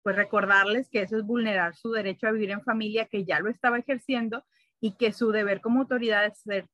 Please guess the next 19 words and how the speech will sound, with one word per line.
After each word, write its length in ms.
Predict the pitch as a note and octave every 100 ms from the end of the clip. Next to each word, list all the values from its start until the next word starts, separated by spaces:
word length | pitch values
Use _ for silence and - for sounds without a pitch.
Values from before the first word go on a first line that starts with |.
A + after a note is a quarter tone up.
| _
todo 400 | B3+ B3 C4+ D#4
lo 140 | F4 F4+
posible 420 | D4 C4+ B3 B3
para 220 | A3+ G3+
que 100 | F#3+
el 60 | F#3
niño 220 | F#3+ G#3
pase 260 | F#3 F3+
a 60 | F3
otra 240 | D#3+ E3+
familia. 440 | D#3 D#3 D3+ A#2 - _ _ - -
Lamentablemente, 1300 | G3+ A#3 B3 B3 A3+ A#3+ B3+ D4+ D4+ C#4+ B3+ A#3+ B3+ _ -
algunas 540 | G#3+ G3+ G#3+ A#3 C4+
veces 260 | B3 B3+ B3+
las 200 | A#3+ G3+
familias 420 | F#3+ G3 G3 A3
se 80 | A#3+
ven 160 | G3+
sobrepasadas 920 | F#3+ A3+ A#3+ - F#3+ - G3 F#3 G#3